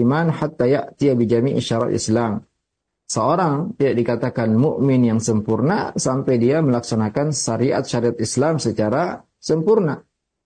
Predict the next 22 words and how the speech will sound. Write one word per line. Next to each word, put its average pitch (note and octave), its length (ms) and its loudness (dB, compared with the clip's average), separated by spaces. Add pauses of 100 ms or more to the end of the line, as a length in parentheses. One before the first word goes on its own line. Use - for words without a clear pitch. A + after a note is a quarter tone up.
(400)
"Fa C#3 80 2
in F3 160 2
qassara F3+ 560 0
fi D#3+ 120 4
syai'in D#3+ 360 0
min C#3+ 240 2
dzalika C#3+ 480 2
kana C#3 320 0
naqisal C3 560 0
iman C3 480 2
hatta C3 320 -4
yatub." A2+ 560 0 (240)
Siapa A#2+ 320 -2
yang B2 160 2
melanggar B2 560 0
perintah A#2+ 400 -2
Allah, A#2 320 2
meninggalkan A2+ 560 2
kewajiban, A#2 720 0
melakukan G#2 480 0
yang A#2+ 160 2
haram D3 560 0